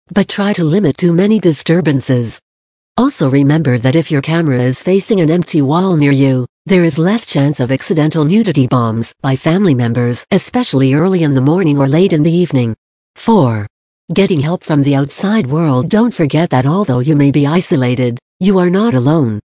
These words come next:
and you aren't expected to learn everything completely independently. YouTube has more videos than anyone can reasonably understand,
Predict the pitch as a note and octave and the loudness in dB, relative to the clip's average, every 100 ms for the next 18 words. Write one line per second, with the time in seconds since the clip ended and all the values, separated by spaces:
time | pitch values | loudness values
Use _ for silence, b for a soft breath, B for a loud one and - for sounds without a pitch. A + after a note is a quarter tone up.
0 | - E3+ D3+ D3+ F3+ E3+ E3+ - A#3 A#3 | -2 0 2 2 0 -2 -4 -4 -4 -4
1 | D3 D3+ C#3 F#3 D3+ E3 F3+ C3+ D3 C3+ | -4 0 2 2 2 0 0 -2 -2 -2
2 | C3+ C3 A3+ A3+ G#3 F3+ D#3+ - F3+ F#3+ | -4 -2 -2 0 0 2 0 0 0 0
3 | D3+ A#2+ A#2+ A2+ - _ _ _ D3 B3 | 0 0 -2 -2 -8 _ _ _ 0 2
4 | C4 G3+ D3 A#2 C3 D3 F3 F#3+ D#3+ G#3+ | 2 2 2 2 -2 -2 -2 0 0 0
5 | C#3+ A#2 B2 - C#3+ G3+ F#3+ D3+ C#3+ C#3+ | 2 0 0 0 2 2 2 0 0 0
6 | C#3+ F#3 A3+ A3+ F#3+ D#3 D#3 E3+ D#3+ C3 | 0 0 2 0 0 2 2 2 0 0
7 | - E3 C3 A#2 | -2 0 0 -4